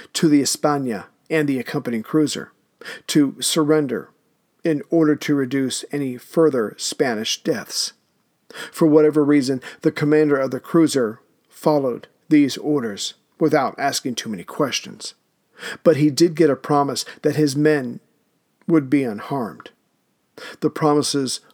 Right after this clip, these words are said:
were made and then broken. Many on the ships and those who had manned the coastal defenses were executed.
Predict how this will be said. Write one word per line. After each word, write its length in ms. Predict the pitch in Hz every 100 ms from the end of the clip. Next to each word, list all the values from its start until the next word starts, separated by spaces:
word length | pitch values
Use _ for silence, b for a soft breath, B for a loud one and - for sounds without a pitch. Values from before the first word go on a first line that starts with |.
| -
were 160 | 147
made 420 | 139 127 113 92 - _ _ _ _ _ _
and 180 | 151 143
then 200 | 139 123
broken. 480 | 117 127 110 - - _ _ _ _ B B
Many 320 | - 160 160 151
on 160 | 151
the 80 | 147
ships 400 | - 151 127 - B B
and 140 | 156
those 240 | 147 151 143
who 80 | 147
had 180 | 143
manned 320 | 139 143 139 127
the 120 | 127
coastal 440 | - 156 - 139
defenses 760 | 123 - 160 151 - 98 - - _ _ _ _ -
were 180 | 147
executed. 680 | 147 - - - 180 - -